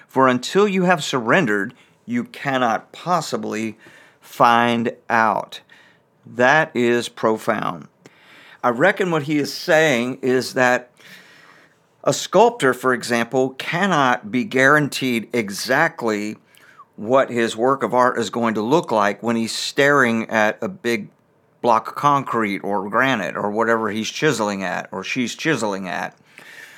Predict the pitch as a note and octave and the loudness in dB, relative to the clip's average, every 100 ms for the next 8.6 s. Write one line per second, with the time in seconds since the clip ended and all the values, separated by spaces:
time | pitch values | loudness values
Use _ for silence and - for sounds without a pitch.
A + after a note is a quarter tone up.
0 | - _ _ _ A2 - - C3 B2+ - | -20 _ _ _ -20 -8 2 4 4 -2
1 | - G2 D#3 D3 A#2 - D3 C3 A#2+ C3 | -16 -4 2 2 2 0 0 0 2 2
2 | C#3 - - A#2 A2 C3+ E3+ A2+ F#2+ - | 2 -2 -2 0 2 2 2 -2 -4 -8
3 | - - - - B2+ C#3 D#3 - A#2 A#2+ | -16 -20 -16 -4 4 6 4 0 0 2
4 | A#2+ E3+ E3+ C#3+ A2 - B2 A#2 C#3+ E3+ | 2 -2 -2 -2 -4 -4 -2 0 0 -2
5 | D#3+ _ - - _ A2+ A#2 B2+ - B2+ | -8 _ -20 -20 _ 0 2 2 0 0
6 | C3+ A#2+ C3 C3+ B2+ A#2+ A2 A2+ B2+ F#3+ | 2 2 2 2 2 0 2 2 4 4
7 | F#3+ A#2+ G2+ G2 G#2+ B2 B2+ A2 - G#2 | 4 2 2 0 0 0 0 -6 -10 -10
8 | - D#3 G3 B2+ G#2 A2 | -6 -2 0 2 0 -4